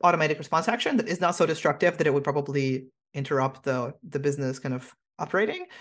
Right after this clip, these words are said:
but that is kind of enough to make it harder for the attacker to keep going.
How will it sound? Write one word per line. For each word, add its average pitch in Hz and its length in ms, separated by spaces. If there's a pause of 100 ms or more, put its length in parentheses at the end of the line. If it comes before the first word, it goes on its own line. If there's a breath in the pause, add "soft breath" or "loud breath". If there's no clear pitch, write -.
(220 loud breath)
but 160 200
that 165 120
is 160 480
kind 147 140
of 131 100
enough 156 560
to 147 320
make 143 220
it 135 60
harder 156 280
for 151 60
the 147 80
attacker 135 240
to 135 100
keep - 160
going. - 400